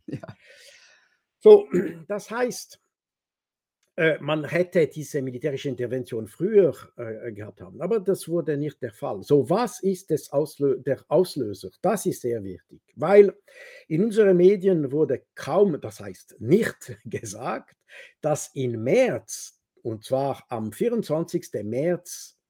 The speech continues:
Speaker 2: äh, zweitausendeinundzwanzig, hat Volodymyr Zelensky ein Dekret erlass-, erlässt, erlassen, ähm, <clears throat> um zu, zu, äh, äh, um zu befe-, befehlen, im Grunde genommen,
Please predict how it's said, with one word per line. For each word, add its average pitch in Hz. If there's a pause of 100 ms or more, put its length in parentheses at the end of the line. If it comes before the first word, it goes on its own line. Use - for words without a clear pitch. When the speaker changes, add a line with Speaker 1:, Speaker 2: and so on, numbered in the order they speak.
(260)
Speaker 2:
äh, 110
zweitausendeinundzwanzig, 175 (680)
hat - (180)
Volodymyr 143
Zelensky 165
ein 123
Dekret 123 (140)
erlass-, 196
erlässt, 165
erlassen, 165 (580)
ähm, 156
<clears throat> -
um 185
zu, 139
zu, 113
äh, 107
äh, 113 (560)
um 143
zu 113
befe-, 135
befehlen, 180
im 151
Grunde 160
genommen, 143